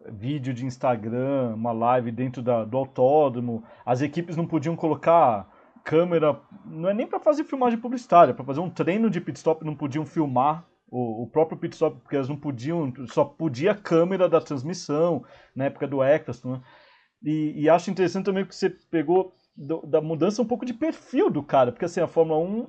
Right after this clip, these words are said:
é como você falou, ela, ela era em cima de pilares como motores que consumiam um litro por meio quilômetro, é, é, é, dinheiro da indústria tabagista, né?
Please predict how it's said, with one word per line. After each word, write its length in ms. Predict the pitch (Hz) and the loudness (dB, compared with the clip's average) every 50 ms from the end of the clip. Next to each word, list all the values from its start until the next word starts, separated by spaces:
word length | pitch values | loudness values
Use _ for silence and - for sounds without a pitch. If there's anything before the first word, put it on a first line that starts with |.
| - | -8
é 80 | - 170 | -8 -8
como 180 | - - 190 170 | -6 -6 -8 -4
você 120 | - 202 | -6 -4
falou, 280 | - 208 196 185 180 165 | 0 0 2 6 8 8
ela, 240 | 160 165 165 - - | 8 8 6 4 2
ela 240 | - 156 165 165 170 | 2 4 6 8 8
era 160 | 185 196 226 | 8 6 4
em 60 | 226 | -2
cima 220 | 226 - 208 202 | -2 -2 -4 -4
de 100 | 185 175 | -4 -4
pilares 440 | 170 - 160 151 160 170 170 170 165 | -2 0 4 6 6 6 4 2 -2
como 340 | - - 160 151 135 120 107 | -2 -2 0 0 0 -2 -4
motores 720 | 110 120 131 151 160 143 131 - 175 185 196 190 202 202 | -4 -4 0 -2 -2 -2 0 2 4 4 4 2 -2 -6
que 100 | - 180 | -8 -12
consumiam 760 | 170 - 180 170 - - 165 160 160 160 151 139 123 113 101 - _ _ - - - - - _ _ _ _ | -8 -6 -8 -8 -6 -6 -4 -2 0 0 0 0 0 -4 -6 -10 _ _ -20 -20 -20 -20 -20 _ _ _ _
um 240 | - 143 156 165 160 | -8 -6 -4 -4 0
litro 360 | 143 143 160 180 175 - 165 | 0 0 0 0 -2 -6 -10
por 180 | - - 165 156 | -4 0 0 0
meio 300 | 143 143 147 147 147 143 | 0 2 2 2 2 2
quilômetro, 760 | - - 143 143 143 160 185 214 240 254 240 - 294 285 311 294 - _ _ _ _ _ _ _ _ _ - | 0 -2 0 4 6 6 6 6 4 0 -2 -2 -4 -4 -4 -6 -12 _ _ _ _ _ _ _ _ _ -6
é, 840 | - 147 151 151 143 139 139 131 127 120 117 113 107 104 104 98 - - _ _ _ _ _ _ _ _ _ _ _ _ _ _ _ _ _ _ _ _ _ _ | -2 0 0 2 4 4 4 6 4 4 2 0 -2 -2 -4 -8 -10 -14 _ _ _ _ _ _ _ _ _ _ _ _ _ _ _ _ _ _ _ _ _ _
é, 1120 | 151 147 139 135 131 127 127 127 127 123 123 117 - - - 139 139 131 127 123 123 127 | 0 0 2 2 2 2 4 4 2 2 0 -2 -4 -4 -4 -4 -4 -2 0 2 2 2
é, 20 | |
dinheiro 380 | 117 113 143 160 170 190 208 214 | 2 2 0 2 4 4 2 4
da 120 | 175 190 | 4 2
indústria 320 | 190 180 170 190 - 185 170 | 2 2 -2 -2 -2 -2 4
tabagista, 840 | - 165 160 165 151 135 110 117 151 190 226 226 - 349 320 349 349 - _ _ _ | 4 6 8 8 6 6 4 0 -2 -2 -2 -2 0 -2 -2 -2 -2 -8 _ _ _
né? 280 | - 139 143 160 233 277 | -4 0 0 0 0 0